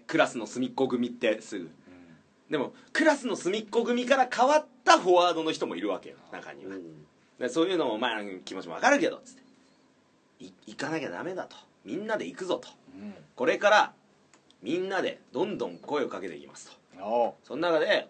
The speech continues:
Speaker 1: その女性の方に、じゃあ誰がいいかみたいな、無人島に一人連れてくなら誰がいいかみたいなやっていますみたいな。
Speaker 2: おう、まあ、
Speaker 1: だからついてきなさいと。
Speaker 2: 無人島を選ばせる選択肢を作るってことね。
Speaker 1: そう。それだから、それは選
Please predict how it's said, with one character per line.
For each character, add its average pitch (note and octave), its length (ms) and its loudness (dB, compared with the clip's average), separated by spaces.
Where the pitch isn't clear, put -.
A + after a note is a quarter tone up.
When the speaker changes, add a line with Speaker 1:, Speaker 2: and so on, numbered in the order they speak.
Speaker 1:
そ E2+ 100 -20
の E2 100 -18
女 E2+ 120 -14
性 G2+ 160 -10
の A2 80 -10
方 B2+ 200 -2
に、 E2 120 -8
じ F2+ 80 -10
ゃ D2 180 -10
あ - 20 -16
誰 A2 180 -2
が A2+ 100 -2
い B2 100 -4
い - 40 -4
か G#2+ 120 -4
み F2 80 -10
た - 80 -16
い - 40 -18
な、 D#2+ 40 -16
無 G2+ 80 -10
人 D#3+ 240 -2
島 E3 220 0
に D3 80 -4
一 C3 60 -10
人 F3+ 140 0
連 B2 120 -2
れ A2+ 180 -6
て C3 100 -4
く C3+ 80 -6
な G#2 100 -6
ら F#2 60 -10
誰 D3+ 220 0
が A#2+ 60 0
い F#2 40 -2
い - 40 -10
か - 60 -12
み D#2 80 -20
た - 60 -20
い - 40 -20
な - 80 -20
や D#2+ 40 -18
っ - 40 -20
て - 140 -2
い A#3+ 60 4
ま B3+ 120 10
す - 100 -10
み - 60 -20
た - 60 -20
い - 20 -20
な。 G#2 60 -4
Speaker 2:
お G#2 300 -4
う、 G2+ 40 -16
ま A2 100 -4
あ、 - 40 -2
Speaker 1:
だ A#2+ 60 2
か D#3+ 80 6
ら G#2+ 80 0
つ A#2+ 100 -4
い D3 40 0
て D#3+ 80 8
き D#3+ 60 6
な F#3+ 120 4
さ A#3+ 140 8
い D#3+ 60 2
と。 C#3+ 220 0
Speaker 2:
無 C#3+ 80 2
人 C#3+ 120 0
島 E3+ 60 6
を F3+ 100 8
選 E3+ 60 0
ば F#3 180 4
せ G#3+ 180 -2
る D3 60 -2
選 C#3 220 -2
択 D#3 160 0
肢 - 80 -2
を A2+ 120 0
作 - 120 -8
る F#2+ 40 -12
っ - 40 -18
て E2+ 60 -16
こ E2 60 -18
と F2 60 -16
ね。 G2 60 -18
Speaker 1:
そ A2+ 60 -16
う。 - 60 -14
そ A2 40 -4
れ A2 60 -6
だ B2 100 4
か A#2 60 4
ら、 F2+ 120 -2
そ A#2 180 -6
れ D#3+ 100 4
は F#3 180 6
選 A#2 80 0